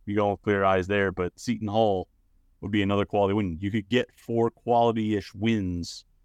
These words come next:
on the resume, and then you, well, we know what happens in bragging rights. So the next couple of weeks, there's, there's an opportunity here for Missouri. If this is the identity that they've, you know, settled on, if they can, you know,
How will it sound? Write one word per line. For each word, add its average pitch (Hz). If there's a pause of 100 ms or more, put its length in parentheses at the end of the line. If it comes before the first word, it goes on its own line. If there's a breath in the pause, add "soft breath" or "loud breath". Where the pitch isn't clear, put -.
(500)
on 107
the 104
resume, 87
and 90
then 95
you, 90 (720)
well, -
we 95
know 98
what 95
happens 92
in 87
bragging 87
rights. 76
So 90 (680)
the -
next 120
couple 135
of 123
weeks, 131
there's, 107
there's 104
an 104
opportunity 101
here 90
for -
Missouri. 90 (600)
If 120 (380)
this 110
is 101
the 107
identity 104
that 101
they've, 95 (140)
you 95
know, 92
settled 104
on, 104
if 101
they 101
can, 98
you 92 (680)
know, 92